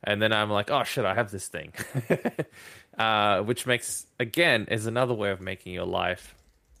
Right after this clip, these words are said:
a little bit easier in certain circumstances. Um, uh,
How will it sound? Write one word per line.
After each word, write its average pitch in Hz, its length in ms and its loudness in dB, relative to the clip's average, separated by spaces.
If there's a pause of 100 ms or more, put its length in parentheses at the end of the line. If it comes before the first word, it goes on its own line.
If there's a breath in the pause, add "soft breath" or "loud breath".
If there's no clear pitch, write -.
(600)
a 139 40 0
little 202 200 4
bit 185 140 2
easier 208 520 0 (100)
in 156 80 -6
certain 165 260 -6
circumstances. 165 920 -8 (120)
Um, 98 460 -4 (580 loud breath)
uh, 104 560 2